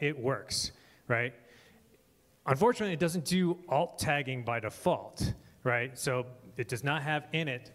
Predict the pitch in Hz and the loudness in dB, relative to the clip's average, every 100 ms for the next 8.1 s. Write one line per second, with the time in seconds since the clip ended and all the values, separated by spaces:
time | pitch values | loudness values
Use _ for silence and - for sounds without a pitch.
0 | - 127 - 147 127 127 135 120 113 - | -8 -8 -2 -4 0 0 2 0 -4 -2
1 | 127 117 - - 131 139 131 127 139 127 | -2 -2 -4 0 2 2 0 -2 -6 -4
2 | 120 107 - 110 120 123 - - 101 - | -4 -4 -6 -4 -2 -4 -4 -4 -4 -6
3 | - - - _ 160 233 117 - - - | -10 -12 -20 _ 0 0 -2 -10 -16 -6
4 | 127 127 123 151 202 160 147 175 180 - | -4 0 0 2 2 0 0 2 0 -8
5 | - - 147 135 143 151 151 143 - 117 | -20 -2 -2 0 0 0 0 -2 -6 -4
6 | 113 113 - _ - 131 135 147 151 143 | -4 -8 -12 _ -4 0 2 2 0 0
7 | 123 104 - 151 160 151 160 160 147 - | -2 -6 0 2 2 0 0 0 0 -6
8 | - | -8